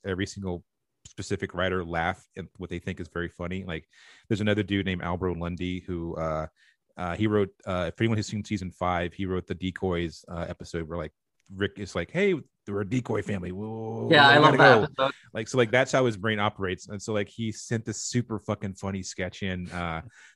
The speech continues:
Speaker 1: that just, like, it was so specific and, and sp-, uniquely him that, like, I was like, "Fuck, I really got, I'm, I'm, I think they hired the wrong guy 'cause I'm, I'm not gonna be nearly as funny as that." So, like, it was, it was really fun just, and also, like, just story structure wise, like,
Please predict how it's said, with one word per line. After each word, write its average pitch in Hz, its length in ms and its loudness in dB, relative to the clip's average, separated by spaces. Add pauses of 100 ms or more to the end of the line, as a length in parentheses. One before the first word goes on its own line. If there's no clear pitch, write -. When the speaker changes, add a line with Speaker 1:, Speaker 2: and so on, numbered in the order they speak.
Speaker 1:
that 104 220 0
just, - 200 -4
like, 117 180 -2
it 110 60 4
was 107 140 2
so 117 300 2
specific 107 560 -2
and, 95 200 -4
and 101 140 -8
sp-, - 320 -18
uniquely 98 400 -4
him 92 260 -4
that, 90 200 -2
like, 87 260 -4 (320)
I 101 120 0
was 98 140 -2
like, 78 140 -10
"Fuck, - 300 -4
I 90 60 2
really 90 340 0
got, 82 180 -4
I'm, 110 320 2
I'm, 135 220 -2 (340)
I 135 80 -4
think 135 160 0
they 98 60 2
hired 98 200 2
the 90 60 -2
wrong 90 240 -2
guy 98 240 2
'cause 82 160 -2
I'm, 101 260 2
I'm 107 200 -2
not 110 180 0
gonna 101 140 -2
be 95 100 -2
nearly 92 400 2
as 82 140 -6
funny 82 320 -6
as 80 160 -10
that." 80 260 -4
So, 92 80 -8
like, 90 180 -8 (380)
it 120 60 2
was, 120 120 2
it 131 60 0
was 127 160 4
really 139 220 4
fun 113 320 2
just, 95 160 -4
and 104 120 -2
also, 113 260 0
like, 95 200 0
just - 160 -12
story 101 300 -2
structure - 380 -8
wise, 85 340 -6
like, 85 180 -6